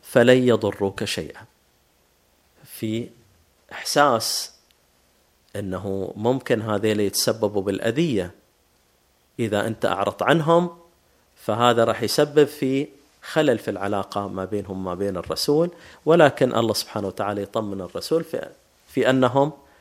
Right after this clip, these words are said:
لن يضروك شيئا. "وإن حكمت فاحكم بينهم بالقسط،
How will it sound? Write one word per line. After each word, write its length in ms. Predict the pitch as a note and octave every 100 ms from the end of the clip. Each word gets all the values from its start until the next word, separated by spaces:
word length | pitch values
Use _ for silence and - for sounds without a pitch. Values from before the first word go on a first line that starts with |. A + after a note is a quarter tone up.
| _ -
لن 280 | G#2 A#2 A#2+
يضروك 560 | A2+ G#2 G2+ G2+ -
شيئا. 340 | G#2 G#2+ F2 -
"وإن 300 | C3+ F#3+ B3+
حكمت 500 | - E3 - C#3+ -
فاحكم 500 | A#2 C3 - - G#2+
بينهم 440 | G2+ G2+ F#2+ G2 F2
بالقسط، 580 | F2+ - D#3 - -